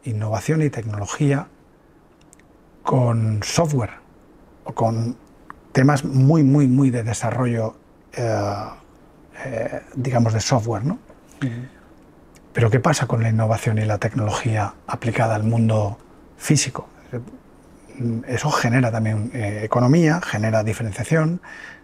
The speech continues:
Speaker 1: genera empleo, genera valor y también es innovación. O sea, nosotros aquí tenemos gente que hace pizzas. Eh, tú dirías, "Joder, qué novedad". Bueno, pues, eh, hay innovación en todo esto, ¿no?
Speaker 2: Totalmente, totalmente.
Speaker 1: Pasa que es poco sexy.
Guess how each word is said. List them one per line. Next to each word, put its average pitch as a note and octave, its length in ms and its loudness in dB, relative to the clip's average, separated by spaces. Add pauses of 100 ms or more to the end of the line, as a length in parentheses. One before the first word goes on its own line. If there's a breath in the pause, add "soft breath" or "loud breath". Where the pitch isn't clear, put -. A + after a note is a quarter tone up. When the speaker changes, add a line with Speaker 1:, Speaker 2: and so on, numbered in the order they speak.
(140)
Speaker 1:
genera A2+ 320 0
empleo, C#3+ 580 2
genera A#2 300 -2
valor C#3 400 2 (800 soft breath)
y C3 100 0
también B2 260 0
es E3+ 100 0
innovación. C#3 600 -2
O - 40 -20
sea, B2 200 -12
nosotros G#2+ 300 -4
aquí C3+ 140 0
tenemos A2+ 560 -4 (100)
gente A2+ 240 -8
que G#2+ 60 -6
hace G#2 160 -10
pizzas. - 520 -4 (760)
Eh, A#2 100 -10 (160)
tú C3+ 100 -2
dirías, A#2+ 320 0
"Joder, - 380 -2
qué D#3 100 -2
novedad". C3+ 360 0 (640)
Bueno, A3 280 0
pues, - 280 -10 (100)
eh, A2 300 -2
hay A#2+ 240 2
innovación A#2 540 4
en G#2 100 -2
todo F#2+ 220 -4
esto, G#2+ 220 -2
¿no? D#3 120 -2
Speaker 2:
Totalmente, A2+ 520 -2
totalmente. - 20 -8
Speaker 1:
Pasa G3 160 2 (540)
que D#3+ 60 2
es D3 80 2
poco F#3 240 2
sexy. - 420 -2